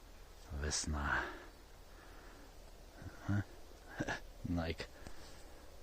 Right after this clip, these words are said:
сніг їсть. Набігався десь.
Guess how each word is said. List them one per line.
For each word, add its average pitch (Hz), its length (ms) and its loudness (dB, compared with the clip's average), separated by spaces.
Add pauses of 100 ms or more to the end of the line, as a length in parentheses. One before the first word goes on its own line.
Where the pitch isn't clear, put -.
(180)
сніг 82 400 4
їсть. 85 400 0 (4000)
Набігався 85 840 6
десь. 101 240 6